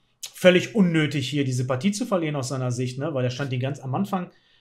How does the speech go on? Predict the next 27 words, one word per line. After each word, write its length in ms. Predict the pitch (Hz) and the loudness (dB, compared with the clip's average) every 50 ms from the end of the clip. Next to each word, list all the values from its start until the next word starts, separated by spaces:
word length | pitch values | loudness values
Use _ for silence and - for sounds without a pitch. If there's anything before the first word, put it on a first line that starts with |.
| _ _ _ - | _ _ _ -8
äh, 60 | 147 | -6
aus 200 | 143 139 139 135 | -4 -4 -2 2
der 100 | 160 170 | 2 2
Öffnung 260 | 185 - 208 190 151 | 4 4 2 0 2
besser 220 | 180 175 - 170 | 2 2 2 2
rausgekommen 880 | 143 143 185 247 247 247 - 220 208 - 208 208 196 196 202 196 196 196 | 2 2 2 2 2 0 -2 -6 -2 2 2 4 4 4 4 4 2 0
und, 340 | 156 147 147 131 - - - | 0 -2 -4 -6 -8 -12 -10
äh, 240 | 151 156 151 123 - - _ _ _ _ _ | -8 -8 -8 -8 -10 -12 _ _ _ _ _
hat 200 | - - 208 208 | -8 -4 -2 0
dann 100 | 240 214 | 0 2
vergessen 380 | 196 185 170 160 196 190 208 196 | 2 2 0 0 0 2 2 0
zu 120 | - - | 0 0
switchen 460 | 127 - - 185 196 - - 143 127 123 | -2 0 0 0 0 0 -2 -4 -4 -4
halt, 240 | 110 110 110 110 | -4 -6 -6 -6
ne? 80 | 120 127 | -6 -4
Er 120 | 131 131 | -2 0
wollte 200 | 156 190 196 202 | 2 2 2 0
unbedingt 380 | 208 226 269 254 240 208 196 - | 0 0 2 4 4 4 2 2
gewinnen, 360 | - 131 127 151 160 175 175 - - - - - | 0 -2 0 0 0 -2 -4 -10 -14 -20 -20 -14
gekämpft, 440 | - 143 127 - 202 202 214 202 - | -12 -10 -4 0 2 2 2 2 0
gekämpft, 360 | 175 139 - - 185 190 185 | -2 -2 0 0 0 0 0
gekämpft. 440 | - 156 127 - 170 175 185 - - | -4 -6 -2 0 0 0 0 -2 -6
Das 140 | 127 127 - | -8 -6 -4
zeigt 180 | - 156 147 - | -4 -4 -4 -4
natürlich 260 | 135 123 - 131 120 | -6 -6 -6 -6 -6
seinen 140 | 117 104 - | -6 -8 -6
Kampfgeist. 680 | - 135 135 127 - 110 107 110 139 - - - _ | -6 -8 -8 -8 -12 -14 -14 -14 -14 -14 -16 -18 _